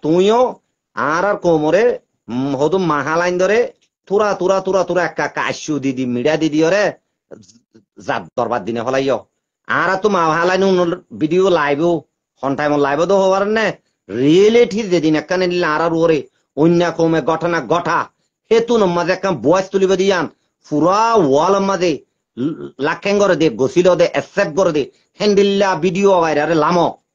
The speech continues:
ইয়ান লামাইতে হই দে। শুদ্ধ দিয়রে আরে তা হাতার দিয়রে কালা বরক দি মেলা ধাক্কা বাবান,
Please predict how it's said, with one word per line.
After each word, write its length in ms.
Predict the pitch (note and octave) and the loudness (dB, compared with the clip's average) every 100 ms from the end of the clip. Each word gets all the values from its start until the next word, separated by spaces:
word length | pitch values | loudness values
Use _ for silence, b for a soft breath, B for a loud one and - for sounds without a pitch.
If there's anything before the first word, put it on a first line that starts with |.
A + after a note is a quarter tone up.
| _ | _
ইয়ান 420 | D#3+ G3 G#3+ F#3 D#3+ | 0 2 4 2 2
লামাইতে 340 | E3+ D#3+ D#3 | 0 -2 -2
হই 140 | C#3+ | -4
দে। 300 | B2+ C3 A#2+ - _ _ - | -6 -8 -10 -12 _ _ -14
শুদ্ধ 400 | - G3 D#3+ G3+ | -2 0 2 4
দিয়রে 220 | F3+ F3+ | 4 4
আরে 360 | F#3 E3+ F3 E3+ | 0 -2 -2 -4
তা 100 | E3 | -6
হাতার 440 | D3+ D3 C#3+ C3+ A#2 | -6 -4 -4 -6 -2
দিয়রে 220 | D#3+ - | 0 0
কালা 240 | C#3 C#3 | -2 -2
বরক 200 | C3+ C3+ | -2 -4
দি 120 | B2 | -2
মেলা 220 | C#3+ C3+ C3 | -2 -2 -2
ধাক্কা 340 | D#3+ D#3+ D#3 | -4 -4 -4
বাবান, 380 | B2+ B2+ D#3 | -2 -2 -4